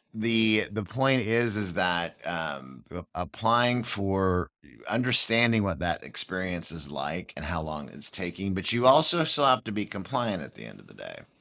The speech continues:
So in the States, for example, the, you know, the Equal, um, Employment Opportunity Commission, E E O C, you, we have to be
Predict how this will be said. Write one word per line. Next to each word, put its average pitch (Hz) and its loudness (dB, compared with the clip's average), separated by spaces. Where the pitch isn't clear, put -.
So 92 -2
in 92 0
the 90 -2
States, 110 4
for 92 -2
example, 78 -2
the, 73 -8
you 85 -6
know, 82 -6
the 73 -6
Equal, 85 -6
um, 76 -8
Employment 87 0
Opportunity 82 -4
Commission, 73 -4
E 78 -6
E 76 -4
O 76 -6
C, 76 -4
you, 73 -6
we 80 -6
have 82 -2
to 80 -8
be 78 -4